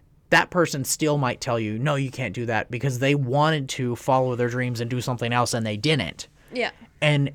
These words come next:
Speaker 1: they have to tell you that in order for them to still live the way they do without kicking themselves and going, "I should have done it,"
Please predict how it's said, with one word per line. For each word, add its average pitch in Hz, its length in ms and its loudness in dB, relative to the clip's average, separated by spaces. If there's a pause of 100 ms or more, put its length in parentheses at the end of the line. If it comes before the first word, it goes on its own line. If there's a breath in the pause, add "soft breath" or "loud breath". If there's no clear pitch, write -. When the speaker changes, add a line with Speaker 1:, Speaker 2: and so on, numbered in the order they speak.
Speaker 1:
they 147 420 4
have 180 400 -2
to 202 140 -2
tell 196 300 0
you 233 320 4
that 117 480 0 (240)
in 160 160 0
order 160 240 6
for 143 180 -2
them 160 300 2
to 170 60 0
still 151 260 0
live 147 200 2
the 147 80 2
way 135 100 4
they 123 140 2
do 151 200 2
without 127 300 0
kicking 151 260 -2
themselves 120 420 -2
and 120 80 -6
going, 110 160 0
"I 101 60 -4
should 123 240 -4
have 107 100 -6
done 135 220 2
it," 104 160 -4